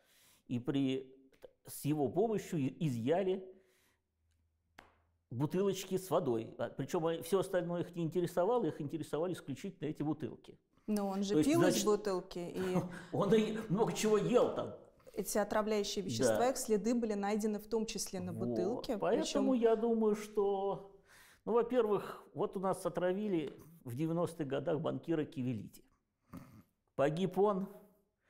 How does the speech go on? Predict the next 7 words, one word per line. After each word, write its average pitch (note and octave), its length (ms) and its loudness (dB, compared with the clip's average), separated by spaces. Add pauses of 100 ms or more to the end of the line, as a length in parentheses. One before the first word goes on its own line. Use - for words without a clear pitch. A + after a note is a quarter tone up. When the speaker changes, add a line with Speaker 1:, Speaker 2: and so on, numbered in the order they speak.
(480)
Speaker 1:
погибла E3 440 0
секретарша, E3 920 0 (480)
погиб D3+ 380 0 (300)
патологоанатом, D#3 920 0
который A#2+ 320 -2
делал A#2 240 -2
вскрытие. - 640 -10